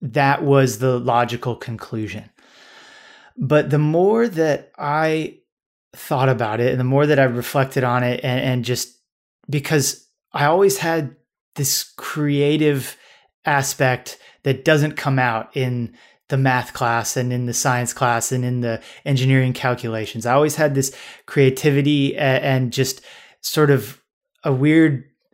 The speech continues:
maybe not weird, but unexplainable desire to express myself and to share ideas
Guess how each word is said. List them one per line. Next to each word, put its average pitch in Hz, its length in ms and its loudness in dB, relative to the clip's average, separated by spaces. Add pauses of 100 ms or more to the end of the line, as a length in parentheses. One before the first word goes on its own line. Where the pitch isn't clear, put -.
(540)
maybe 151 220 0
not 139 180 2
weird, 135 300 6
but 131 300 -4 (160)
unexplainable 147 960 2 (260)
desire 135 440 2
to 139 140 -2
express 139 440 0
myself 139 400 4
and 127 80 0
to 117 60 -2
share 139 320 2
ideas 131 540 4